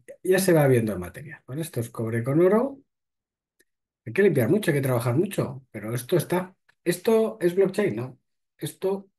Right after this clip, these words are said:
es un real world asset. Aquí hay mucha pasta.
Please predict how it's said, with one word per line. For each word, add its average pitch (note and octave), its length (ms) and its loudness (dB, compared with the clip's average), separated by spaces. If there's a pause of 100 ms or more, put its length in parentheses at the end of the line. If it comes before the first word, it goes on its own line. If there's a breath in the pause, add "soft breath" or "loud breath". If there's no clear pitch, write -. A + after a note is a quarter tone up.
(300)
es G3+ 460 -2 (720)
un C#3+ 160 -2
real F#3+ 280 6
world F#3 340 2
asset. A2 480 -6 (1900)
Aquí B2 460 -4
hay - 160 -16
mucha F#3+ 420 -8
pasta. - 400 -8